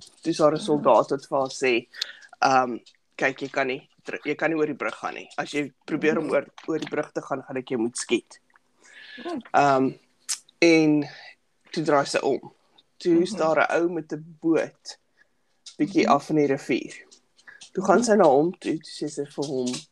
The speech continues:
Speaker 1: ehm, sy moet oor die rivier gaan. Toe sê hy vir haar,
Speaker 2: Mhm.
Speaker 1: sy moet hom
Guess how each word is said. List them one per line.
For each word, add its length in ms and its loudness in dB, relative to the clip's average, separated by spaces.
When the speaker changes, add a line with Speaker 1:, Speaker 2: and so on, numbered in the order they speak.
Speaker 1:
ehm, 440 0
sy 180 0
moet 200 2
oor 120 2
die 220 -2
rivier 380 2
gaan. 440 0
Toe 100 -18
sê 140 -6
hy 60 -2
vir 180 -12
haar, 140 0
Speaker 2:
Mhm. 100 -6
Speaker 1:
sy 280 -4
moet 220 -4
hom 480 -4